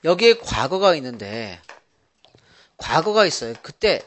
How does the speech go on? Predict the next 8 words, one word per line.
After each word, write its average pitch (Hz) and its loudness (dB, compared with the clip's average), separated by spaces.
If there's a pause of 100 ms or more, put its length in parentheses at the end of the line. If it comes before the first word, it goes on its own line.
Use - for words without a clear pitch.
(140)
then이라고 214 -2
하는 202 -2
때가 156 -4
있는데, 123 -10
then은 170 -6
뜻이 208 -6
뭐냐면 156 -6 (360)
그때라는 226 -2